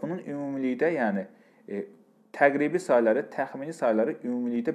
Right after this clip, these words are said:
bölmə olaraq qeyri-müəyyən miqdar saylarına aid eləyirlər. E, çünki say dəqiq bizə bəlli deyil, amma təxmin eləyə bilirik. Ya üçdür, ya dörddür. Qeyri-müəyyənin sırf özündə, məsələn, xeyli olanda, çox olanda,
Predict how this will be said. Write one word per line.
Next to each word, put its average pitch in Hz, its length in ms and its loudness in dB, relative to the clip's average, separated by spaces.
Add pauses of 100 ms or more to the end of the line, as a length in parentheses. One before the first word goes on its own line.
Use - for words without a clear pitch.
bölmə 123 300 4
olaraq 110 340 2
qeyri-müəyyən 120 540 2
miqdar 107 300 2
saylarına 104 400 2 (100)
aid 107 180 4
eləyirlər. 90 380 -8 (1700)
E, - 120 -14
çünki 151 280 -10 (360)
say 180 360 4
dəqiq 147 300 6
bizə 147 220 0
bəlli 131 320 4
deyil, 104 260 0 (160)
amma 165 240 -4
təxmin 156 400 -8
eləyə 95 240 2
bilirik. 107 240 -4
Ya 151 160 6
üçdür, - 240 -8
ya 123 180 6
dörddür. - 360 -8 (340)
Qeyri-müəyyənin 139 720 4
sırf - 380 -6
özündə, 117 340 0
məsələn, 123 400 -2
xeyli 123 260 2
olanda, 113 480 4
çox 120 280 -2
olanda, 117 480 2